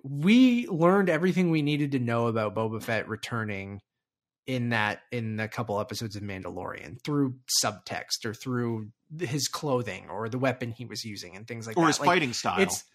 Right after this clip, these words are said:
Speaker 1: fighting style. And, and in, and I think we got enough of that there, but it's the Star Wars problem of having to show you how everyone got everything or did anything or how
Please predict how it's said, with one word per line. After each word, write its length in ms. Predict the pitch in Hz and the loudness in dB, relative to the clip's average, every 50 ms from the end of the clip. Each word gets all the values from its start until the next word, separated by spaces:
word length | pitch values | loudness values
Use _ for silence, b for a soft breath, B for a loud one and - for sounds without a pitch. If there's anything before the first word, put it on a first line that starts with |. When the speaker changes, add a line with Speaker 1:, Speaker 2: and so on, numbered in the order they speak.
| b b b b b b b b _ | b b b b b b b b _
Speaker 1:
fighting 360 | - 196 202 202 196 175 156 | 10 12 12 12 12 10 6
style. 420 | 127 - 107 90 85 - - 127 - | 4 0 0 -2 -4 -6 -8 0 4
And, 280 | 202 185 185 185 185 190 - | 6 6 6 6 4 2 2
and 160 | 180 180 185 | 4 4 4
in, 460 | 185 190 202 202 202 202 196 190 180 - - _ _ _ _ - | 4 4 4 4 6 6 4 4 2 -2 -6 _ _ _ _ 2
and 100 | 170 175 | 4 4
I 60 | 175 | 4
think 240 | 170 - 214 202 - | 6 6 4 6 6
we 100 | 220 190 | 6 8
got 160 | 190 180 165 | 10 10 8
enough 300 | 139 131 147 185 190 - | 8 6 6 6 6 4
of 120 | 190 143 | 2 2
that 240 | 127 117 104 104 - | 2 2 2 0 -2
there, 280 | - 107 98 92 123 135 | -2 -2 0 0 0 0
but 180 | 165 160 - - | -2 -2 -2 -2
it's 260 | 151 170 165 - - | -2 -2 -2 -2 0
the 100 | - 180 | 2 4
Star 460 | 165 - - - - 170 170 214 240 | 4 6 4 6 6 6 6 6 6
Wars 260 | 247 247 247 208 165 - | 6 6 6 6 6 2
problem 880 | - - - - 127 123 139 - 151 131 107 95 92 95 98 104 - _ _ _ _ _ _ - | -4 -8 -2 2 6 6 6 6 6 2 0 0 -2 -4 -8 -10 -12 _ _ _ _ _ _ 0
of 140 | 143 135 120 | 0 0 2
having 420 | - - 147 151 160 185 185 175 | 2 4 6 6 6 6 4 4
to 100 | 147 160 147 | 4 2 2
show 360 | - - - - 139 139 143 | 2 2 2 2 4 4 4
you 420 | 156 156 165 175 190 208 214 - _ _ _ _ _ _ _ _ _ _ _ _ _ | 4 2 2 2 2 2 0 -2 _ _ _ _ _ _ _ _ _ _ _ _ _
how 320 | - - 165 156 147 - - | -2 0 2 2 2 0 0
everyone 800 | - 151 156 147 170 185 185 185 180 180 180 185 190 202 214 208 - _ - 139 123 | 0 0 2 4 6 8 8 8 8 8 6 6 4 2 0 -2 -4 _ -14 -6 0
got 360 | - 156 135 139 147 151 - - - | 4 6 8 8 8 6 4 -2 -6
everything 680 | - 123 120 113 110 110 101 92 - - - - 98 98 | -4 -4 -4 -4 -6 -6 -8 -8 -8 -10 -12 -10 -10 -10
or 200 | - 160 160 151 | -2 0 2 2
did 420 | 143 127 123 - 156 156 151 143 - - | 2 0 2 4 6 6 6 4 2 -2
anything 580 | 123 123 123 127 131 127 - - 151 143 143 | -4 -2 0 0 -2 -2 -2 -2 0 0 0
or 140 | 135 120 110 | 0 -2 -2
how 220 | 110 127 113 110 | 0 2 0 0